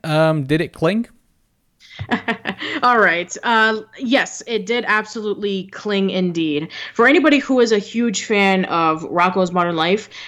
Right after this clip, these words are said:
Speaker 2: you will absolutely go crazy for this movie. It is just absolutely wonderful. So, for those who are wondering what the plot is, uh, I'm, I'm not gonna give spoilers away unless, you know, we'll probably get toward, like, the end. But, so, uh, eh, there's a reference, uh, towards the beginning of the plot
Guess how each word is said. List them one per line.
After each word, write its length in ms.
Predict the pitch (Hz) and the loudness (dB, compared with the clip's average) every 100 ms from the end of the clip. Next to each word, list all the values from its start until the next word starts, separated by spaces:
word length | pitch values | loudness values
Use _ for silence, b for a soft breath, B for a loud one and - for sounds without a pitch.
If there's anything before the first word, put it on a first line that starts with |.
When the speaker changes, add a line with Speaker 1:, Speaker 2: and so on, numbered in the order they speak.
| - | 4
Speaker 2:
you 100 | 220 | 6
will 120 | 202 | 6
absolutely 560 | 196 202 226 202 190 | 2 0 -4 -4 -2
go 200 | 185 185 | -2 -4
crazy 440 | 175 - 185 175 165 | -6 -6 -6 -6 -8
for 140 | 180 | -6
this 180 | 156 147 | -6 -6
movie. 300 | 160 151 156 | -6 -4 0
It 120 | 190 | 4
is 340 | 208 196 185 - | 6 6 2 -4
just 380 | 190 202 196 - | 0 2 2 0
absolutely 800 | 196 208 - 208 196 196 185 175 | 0 0 -2 0 0 0 -2 -2
wonderful. 760 | 143 175 160 127 - 110 85 139 | -4 -4 -4 -4 -6 -6 -6 -4
So, 460 | - 202 185 185 B B B B B | 2 4 4 2 B B B B B
for 100 | 247 | 2
those 200 | 311 302 | 4 4
who 80 | 277 | 4
are 80 | |
wondering 320 | 247 233 226 208 | 4 4 4 2
what 140 | 190 | 0
the 60 | 170 | -4
plot 340 | - 240 202 | 2 4 4
is, 240 | 170 170 | 2 -2
uh, 40 | 170 | 0
I'm, 280 | 170 185 165 | 0 2 2
I'm 140 | 226 | 2
not 100 | 349 | 2
gonna 120 | 392 | 2
give 220 | 302 247 190 185 | 0 -2 -4 -12
spoilers 800 | - - - 226 220 202 185 175 | -12 -12 0 4 6 4 0 -2
away 300 | 180 170 165 | -2 0 0
unless, 460 | 160 180 185 185 - | 0 2 2 0 -4
you 100 | 190 | -2
know, 120 | 165 | -2
we'll 180 | 165 170 | -2 -6
probably 300 | - 190 180 | -2 -2 0
get 160 | 170 | -2
toward, 340 | - 175 165 160 | -2 -2 -2 -2
like, 160 | 156 | -2
the 120 | 170 - | -2 -2
end. 300 | 170 156 151 | 0 0 0
But, 380 | 160 151 B B B B | 2 2 B B B B
so, 380 | - 240 226 233 | 2 6 6 4
uh, 340 | - 214 208 240 | 2 2 4 4
eh, 120 | 247 | 4
there's 460 | 277 277 240 - | 6 4 0 -4
a 180 | 247 233 | 2 2
reference, 800 | 220 381 415 370 302 269 - - | 4 2 0 0 0 -2 -6 -6
uh, 220 | 247 208 190 | -2 -2 -4
towards 300 | - 220 185 | 0 0 0
the 60 | |
beginning 300 | 196 220 208 | 0 2 2
of 100 | 185 | 2
the 240 | 180 170 170 | 0 0 -2
plot 600 | - - 185 151 151 | -8 0 4 4 2